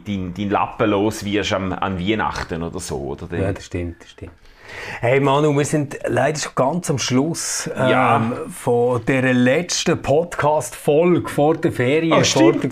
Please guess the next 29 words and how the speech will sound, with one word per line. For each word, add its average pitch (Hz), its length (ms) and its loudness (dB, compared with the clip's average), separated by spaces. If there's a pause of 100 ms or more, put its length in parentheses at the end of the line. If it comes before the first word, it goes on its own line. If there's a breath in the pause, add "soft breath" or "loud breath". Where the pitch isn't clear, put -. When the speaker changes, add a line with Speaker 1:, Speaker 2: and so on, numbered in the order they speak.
(100)
Speaker 2:
grossen 131 340 0
Sommerpause, 139 800 0
Manu. 104 400 0
Speaker 1:
Stimmt. 220 460 -2
Speaker 2:
Das 110 80 -4
ist 127 180 0
das 117 60 0
letzte 139 340 0
Mal, 131 200 2
dass 139 180 -2
wir 131 160 2
zusammen 123 280 0
Schall 120 300 2
und 117 180 0
Rauch 110 420 2
machen, 123 500 0 (100)
bis 151 400 -2
irgendwie 135 560 2
Mitte 143 540 0
August. 139 520 -4 (960 loud breath)
Also 117 260 -2
das 113 160 -2
heisst, 113 180 0
wir 113 100 2
werden 110 260 2
uns 110 140 -2
lang, 123 600 0
lang, 117 340 0
lang, 117 420 0